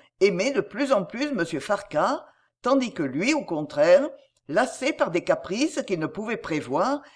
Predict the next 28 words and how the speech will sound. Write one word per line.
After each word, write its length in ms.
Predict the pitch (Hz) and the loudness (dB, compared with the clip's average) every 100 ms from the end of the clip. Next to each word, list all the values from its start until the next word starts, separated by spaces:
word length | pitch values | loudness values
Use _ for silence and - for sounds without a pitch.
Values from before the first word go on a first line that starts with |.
| - | 0
et 100 | - | 2
par 200 | 196 147 | 2 0
des 100 | 147 | 2
variations 580 | 185 277 254 247 247 196 | 2 2 -2 -2 -2 -2
d'humeur 460 | 156 135 180 220 | 0 2 2 2
incessantes, 800 | 160 - 151 - 147 185 277 311 339 _ _ - | -2 -2 -6 -2 0 0 0 -8 -14 _ _ -2
éprouva 480 | 262 - 302 226 | -2 -2 0 2
une 280 | 175 139 135 | 2 2 0
joie 320 | 135 151 247 | 0 2 4
dont 160 | 285 233 | 4 0
il 180 | 175 160 | -4 -4
fut 160 | 156 | -4
lui-même 420 | 135 208 285 262 180 | -4 -2 0 0 0
surpris 760 | 151 117 - 165 240 - - _ - | -4 -6 -2 0 0 -2 -8 _ -6
en 160 | 151 196 | 0 0
apprenant 500 | 269 285 196 262 320 | 4 4 4 0 0
que 80 | |
Mistress 480 | 233 190 208 214 180 | -2 -2 -4 -2 0
Denbigh 580 | 170 156 135 165 302 302 | 2 0 2 2 2 0
revenait 520 | 190 214 202 190 269 | -2 0 2 0 2
à 100 | 254 | 2
Eccleston. 840 | 202 202 156 151 - 120 117 135 165 _ _ _ _ _ _ _ | 2 0 -4 -6 -4 -2 -2 -8 -12 _ _ _ _ _ _ _
Il 140 | - 359 | 4 4
était 220 | 349 247 | 4 -2
fait 200 | - 294 | 0 -2
pour 180 | 302 190 | 2 2
la 120 | 139 | 2
paix, 580 | - 156 202 302 - | 0 0 2 0 -6